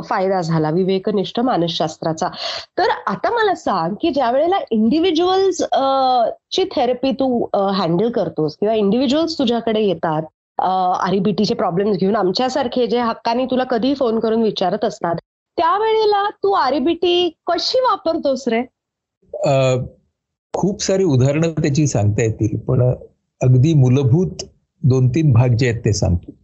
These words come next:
Speaker 1: हम्म.
Speaker 2: सर्वसाधारणपणे आपण ज्या वेळेला तणावाखाली असतो, डिस्ट्रेस खाली असतो,
Speaker 1: हम्म.
Speaker 2: त्यावेळेला ना आपण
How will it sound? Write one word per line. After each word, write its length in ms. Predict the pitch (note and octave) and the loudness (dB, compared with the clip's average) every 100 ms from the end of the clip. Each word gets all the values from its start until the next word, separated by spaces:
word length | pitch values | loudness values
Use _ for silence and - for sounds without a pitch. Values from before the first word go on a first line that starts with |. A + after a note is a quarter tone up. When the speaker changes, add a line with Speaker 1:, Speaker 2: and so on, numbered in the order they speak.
| _ _ _ _ _ A#3 | _ _ _ _ _ -2
Speaker 1:
हम्म. 100 | G3+ | -2
Speaker 2:
सर्वसाधारणपणे 1080 | - - F3 - - - F#3+ G3 F#3 E3+ E3+ | 0 0 0 -2 -6 -2 0 0 0 0 0
आपण 640 | - - D3+ D3 C3 A#2 - - - | -2 -2 -2 0 0 0 -4 -12 -2
ज्या 220 | B2+ B2+ | 0 2
वेळेला 600 | C#3+ C#3+ C#3 C#3 D3 D3+ D3+ - _ _ _ _ - B2+ | 2 2 0 0 2 0 -2 -8 _ _ _ _ -4 -2
तणावाखाली 760 | B2 D3 D#3+ D#3 - A#2+ G#2 | 0 0 0 -2 -2 0 2
असतो, 360 | F#2 - A2 G#2+ | 0 0 2 2
डिस्ट्रेस 500 | A#2 - D#3 D3 - | 2 0 0 -2 0
खाली 220 | A#2 G#2+ | 0 0
असतो, 260 | F#2 - - - _ _ _ _ _ _ - | -2 -4 -10 -12 _ _ _ _ _ _ -4
Speaker 1:
हम्म. 160 | G3+ E3 | -2 -4
Speaker 2:
त्यावेळेला 760 | _ _ - - G3+ G#3 A3 | _ _ -8 -4 0 0 2
ना 320 | A3 F3 F3 - - _ | 2 0 -2 -6 -18 _
आपण 420 | C3 B2+ G#3 F#3 | -4 -2 0 0